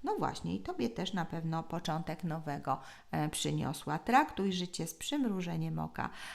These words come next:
E, nie bądź, e, zbyt smutna, nie bądź, e, zbyt poważna. Mm, e, życie po prostu powinno być, em, lekkie, przyjemne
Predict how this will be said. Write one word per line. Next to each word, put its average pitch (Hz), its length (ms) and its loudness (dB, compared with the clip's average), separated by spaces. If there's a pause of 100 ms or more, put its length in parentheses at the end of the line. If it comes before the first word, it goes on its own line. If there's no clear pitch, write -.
(100)
E, 175 260 6
nie 214 440 4
bądź, 190 640 4
e, 165 400 2
zbyt 165 380 -2
smutna, 233 600 2
nie 185 280 0
bądź, 165 460 -2
e, 165 180 -2
zbyt 160 360 -4
poważna. 165 680 4 (380)
Mm, 170 380 -2
e, 160 420 -2
życie 247 540 4
po 185 200 2
prostu 185 500 2
powinno 160 720 2
być, 143 440 -2 (360)
em, - 680 0 (200)
lekkie, 233 640 6
przyjemne 165 960 4